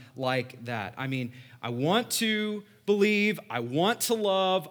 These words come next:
I want to obey, I want to grow in all those things, but how do I do that? Like, this is a great message to show me that I need to grow.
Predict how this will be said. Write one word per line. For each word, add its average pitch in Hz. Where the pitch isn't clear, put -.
I 117
want 160
to 240
obey, 175
I -
want 147
to 233
grow 240
in 233
all 233
those 208
things, 180
but 160
how 196
do 185
I 165
do 147
that? 98
Like, 156
this 185
is 185
a 190
great 170
message 156
to 139
show 160
me 143
that 127
I 127
need 131
to -
grow. 160